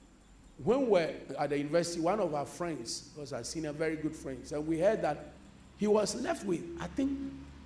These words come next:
some little ma-, point five or something to be given a second class upper. It's not like today that people get first class easily. At time, it was not that easy.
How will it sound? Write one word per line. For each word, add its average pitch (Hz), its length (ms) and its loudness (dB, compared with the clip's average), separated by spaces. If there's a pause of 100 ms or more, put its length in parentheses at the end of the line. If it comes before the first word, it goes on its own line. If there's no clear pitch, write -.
(720)
some 220 360 -2
little 381 360 0
ma-, 240 160 4
point 202 300 0
five 262 280 0
or 185 60 -2
something 220 800 -2
to 180 140 -4
be 160 160 -4
given 202 520 -2 (420)
a 156 60 -2
second 190 380 0
class 165 340 -2
upper. 147 260 -6 (2250)
It's 160 120 2
not 247 120 4
like 202 160 6
today 190 220 6
that 180 200 2
people 180 160 -2
get 170 180 2
first 156 200 -4
class 143 220 -2
easily. 131 200 -8
At 135 140 -6
time, 147 220 -4
it 147 60 -4
was 143 180 -2
not 160 160 -4
that 139 180 -4
easy. 113 200 -8